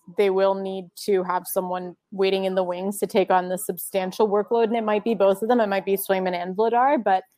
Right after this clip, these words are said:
one of them is probably going to earn a little bit more trust there.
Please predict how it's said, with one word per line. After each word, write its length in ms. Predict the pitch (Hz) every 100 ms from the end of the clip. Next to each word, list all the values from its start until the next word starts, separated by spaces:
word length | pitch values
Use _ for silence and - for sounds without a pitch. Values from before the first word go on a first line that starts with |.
| _ _ _ _ _ -
one 240 | 196 226
of 100 | 208
them 140 | 220
is 120 | 208 -
probably 600 | - - 196 196 208 214
going 360 | 202 196 190 196
to 180 | - 214 -
earn 200 | 208 196
a 80 | 190
little 360 | 185 185 196 196
bit 200 | 202 214
more 180 | 196
trust 380 | 185 - 190 -
there. 220 | - 302